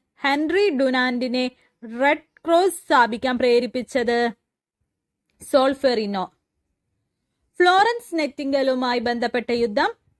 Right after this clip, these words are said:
ക്രീമിയൻ യുദ്ധം. ബക്കിംഗ്ഹാം കൊട്ടാരം ആരുടെ വസതിയാണ്? ബ്രിട്ടീഷ് മൊണാർക്ക്. ബർമയുടെ പേര് മ്യാൻമാർ എന്നാക്കി മാറ്റിയ വർഷം? ആയിരത്തി തൊള്ളായിരത്തി എൺപത്തി ഒമ്പത്.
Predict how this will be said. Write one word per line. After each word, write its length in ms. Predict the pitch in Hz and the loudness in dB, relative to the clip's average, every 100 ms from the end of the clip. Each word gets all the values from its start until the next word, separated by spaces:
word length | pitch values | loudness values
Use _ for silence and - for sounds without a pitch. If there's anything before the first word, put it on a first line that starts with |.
| - | 0
ക്രീമിയൻ 540 | 415 427 403 302 233 | 2 2 0 -2 -2
യുദ്ധം. 340 | 214 165 170 160 _ _ _ _ _ _ _ _ _ | -2 -2 -4 -6 _ _ _ _ _ _ _ _ _
ബക്കിംഗ്ഹാം 680 | 254 320 330 440 403 440 440 | 0 0 2 -2 2 2 2
കൊട്ടാരം 520 | 370 262 269 262 254 | -2 0 0 0 0
ആരുടെ 440 | 233 226 247 285 277 | 0 2 0 0 0
വസതിയാണ്? 880 | 269 262 262 262 262 254 254 254 247 _ _ _ - | 0 -2 -2 0 -2 0 0 -2 -4 _ _ _ -16
ബ്രിട്ടീഷ് 680 | 156 185 185 254 339 - 254 | -2 -2 0 0 0 -2 -4
മൊണാർക്ക്. 520 | 214 185 160 143 - _ _ _ _ _ _ _ _ _ _ 208 | -2 0 0 -4 -14 _ _ _ _ _ _ _ _ _ _ 0
ബർമയുടെ 680 | 277 330 403 453 466 466 302 | 2 4 2 0 0 0 2
പേര് 320 | 269 247 254 | 2 2 0
മ്യാൻമാർ 680 | 247 233 208 208 220 226 | -2 -4 -2 -2 -2 -2
എന്നാക്കി 360 | 226 233 226 247 | -2 -2 -4 -4
മാറ്റിയ 320 | 240 233 - | -4 -4 -2
വർഷം? 480 | 247 240 - 302 427 - _ _ - | -2 -4 -2 -2 -2 -6 _ _ -4
ആയിരത്തി 500 | 175 185 202 202 226 | -2 0 -2 -4 -4
തൊള്ളായിരത്തി 600 | 220 202 202 208 208 240 | -2 2 2 2 -2 -4
എൺപത്തി 400 | 214 190 190 302 | -4 -2 -2 0
ഒമ്പത്. 480 | 370 277 202 156 | 0 2 0 -2